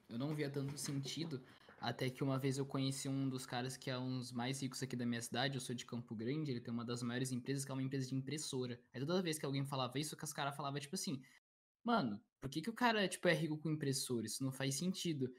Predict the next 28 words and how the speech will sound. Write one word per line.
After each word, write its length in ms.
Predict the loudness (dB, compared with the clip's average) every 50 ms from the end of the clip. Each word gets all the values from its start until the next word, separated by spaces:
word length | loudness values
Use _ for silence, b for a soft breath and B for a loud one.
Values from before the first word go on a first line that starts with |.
| B B B B _
Aí, 200 | 2 4 4 4
tipo, 180 | 4 2 -2 -4
quando 280 | -2 2 4 6 6 6
o 100 | 8 8
pessoal 240 | 8 8 10 8
foi 160 | 8 6 4 2
entender 460 | 2 4 4 4 4 4 4 4 2
que, 60 | 2
tipo 140 | 0 0 0
assim, 160 | 2 2 0
cara, 300 | 4 6 6 6 6 6
ele 340 | 4 4 4 4 2 2 4 6
aluga 440 | 6 6 8 6 6 6 6 6
impressora 480 | 6 6 6 4 2 2 2 2 2 2
pra 160 | 4 2 2
todas 240 | 2 2 4 4 6
as 140 | 6 6 4
gráficas 800 | 4 6 8 10 10 10 10 8 6 -2 -2 0 2 2 2
da 120 | 4 2 2
cidade, 480 | 2 2 2 4 6 6 6 4 2
pro 160 | 0 0 2 6
governo 800 | 12 12 12 12 12 10 8 10 12 12 12 12 12 8 4
da 140 | 2 2 0
cidade, 600 | 0 0 0 2 4 4 4 6 6 6 6 4
<laughs> 40 | 4
tá 80 | 0 0
ligado? 420 | 0 4 6 6 6 6 4 2 B B B B B B B B
Então, 400 | 0 2 2 2 6 8 8 10